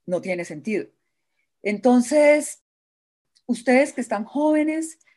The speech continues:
por favor, rescaten la ética y rescaten los valores. Yo que soy un amante de la vida, acabo de hacer una intervención en la Corte Constitucional en defensa de la vida,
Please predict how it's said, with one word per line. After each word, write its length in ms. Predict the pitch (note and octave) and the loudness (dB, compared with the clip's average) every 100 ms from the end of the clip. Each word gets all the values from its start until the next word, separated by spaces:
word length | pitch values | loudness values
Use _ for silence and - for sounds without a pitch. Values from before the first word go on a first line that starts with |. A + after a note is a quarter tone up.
| _ _ | _ _
por 200 | A#3 G#3+ | 0 0
favor, 440 | A3+ G3+ A3 A#3+ - - | 2 4 4 0 -8 -6
rescaten 800 | A3 F#3 - - B3 A#3+ C4 B3 | -2 -2 -4 2 4 4 2 2
la 160 | G3 | 2
ética 320 | G3+ A#3+ A#3+ | 2 -2 -6
y 40 | G#3 | -6
rescaten 500 | F3 - F#3 G3 G3+ | -6 -2 -4 -2 -8
los 160 | G3 | -8
valores. 560 | E3 D#3 C#3+ - - _ _ _ _ _ _ _ F3+ | -8 -8 -8 -12 -16 _ _ _ _ _ _ _ 2
Yo 240 | B3+ C#4 | 4 6
que 100 | F#4 | 4
soy 160 | F#4 F#4 | 0 2
un 80 | |
amante 360 | F4+ F#4 E4+ F#4 | 4 4 4 2
de 100 | E4+ | 4
la 120 | B3 | 4
vida, 420 | G#3 A3 A#3+ F#4 - | 2 0 0 -2 -6
acabo 280 | A#3+ A#3+ B3+ | -2 2 4
de 60 | |
hacer 240 | B3 B3 A3+ | 2 0 0
una 120 | B3 | 2
intervención 580 | B3 G#3+ F#3+ F#3 A3 A3 | 2 -2 -6 -6 -6 -4
en 60 | |
la 120 | A3+ G#3+ | -6 -6
Corte 220 | G3+ A#3+ | -6 -6
Constitucional 600 | A#3 - F#3+ F#3 E3+ F#3 | -8 -10 -12 -8 -4 -4
en 60 | A3 | -4
defensa 360 | G3+ E3+ G3 | -4 -8 -6
de 60 | G3 | -6
la 100 | D#3 | -6
vida, 380 | E3+ E3+ C4+ | -4 -6 -6